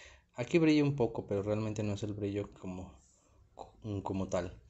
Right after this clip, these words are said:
Espero que te hayas gustado esta técnica. Recuerda que el material lo hemos comprado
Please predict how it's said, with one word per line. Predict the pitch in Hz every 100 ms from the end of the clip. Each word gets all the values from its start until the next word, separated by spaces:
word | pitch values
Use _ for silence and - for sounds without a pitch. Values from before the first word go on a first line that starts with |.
| - - - - - - 131
Espero | - 135
que | 131
te | 127
hayas | 127 127 131 - - - -
gustado | 120 117 - 135 131 135 139
esta | 123 -
técnica. | 123 - 127 135 139 151 160 -
Recuerda | 131 - 131 131
que | 131
el | 120
material | 117 - 113 120 123 123 123
lo | 117
hemos | 120 120
comprado | 113 104 120 117 123